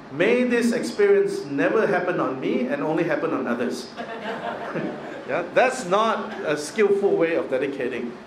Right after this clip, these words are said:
That's what we call cursing. Yeah? So it's not cursing others. It's taking on the suffering of others. Yeah? And say, you know, "May the negative experience that I have."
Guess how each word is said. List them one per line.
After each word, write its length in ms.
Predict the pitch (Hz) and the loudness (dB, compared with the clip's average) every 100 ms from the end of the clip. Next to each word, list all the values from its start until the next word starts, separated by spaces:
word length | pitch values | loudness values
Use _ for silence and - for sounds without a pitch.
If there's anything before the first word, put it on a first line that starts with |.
| - | 0
That's 200 | 180 196 | 2 4
what 240 | 196 196 | 2 2
we 80 | - | 0
call 260 | 139 156 151 | 0 0 0
cursing. 440 | - 147 - - - - - - - - - - - - | 0 0 -2 -6 -10 -16 -18 -18 -16 -16 -16 -18 -18 -8
Yeah? 200 | 123 165 - - - - - - - - | -4 -4 -6 -12 -16 -16 -16 -16 -14 -10
So 420 | - 123 120 - | 0 2 4 0
it's 120 | - - | -2 2
not 220 | 185 - | 2 4
cursing 380 | 185 170 156 131 | 4 4 2 2
others. 380 | 135 131 - - - - - - - - 127 - | 0 -2 -6 -12 -14 -16 -14 -14 -14 -12 -10 -8
It's 200 | 113 110 113 | -6 -6 0
taking 400 | 185 196 196 185 | 4 4 4 2
on 300 | 170 160 170 | 2 2 0
the 80 | 127 | -2
suffering 500 | - 147 - 127 123 | 0 0 0 -2 -4
of 180 | 117 113 | -4 -4
others. 360 | 117 - - - - - - - - - | -4 -6 -8 -12 -12 -14 -14 -14 -14 -10
Yeah? 80 | 135 | -8
And 320 | 156 - 113 | -6 -6 -8
say, 360 | 107 120 113 110 - - - | -2 2 2 0 -6 -10 -8
you 60 | 117 | -4
know, 140 | 117 113 - | -4 -4 -6
"May 440 | 123 131 175 190 151 | -2 4 6 8 6
the 340 | 127 117 110 123 | 4 2 0 2
negative 420 | 143 143 147 147 | 2 4 4 2
experience 540 | 120 - 135 120 113 113 | 0 0 0 2 0 -2
that 140 | 104 | -4
I 100 | 98 | -4
have." 240 | 98 107 | -4 -4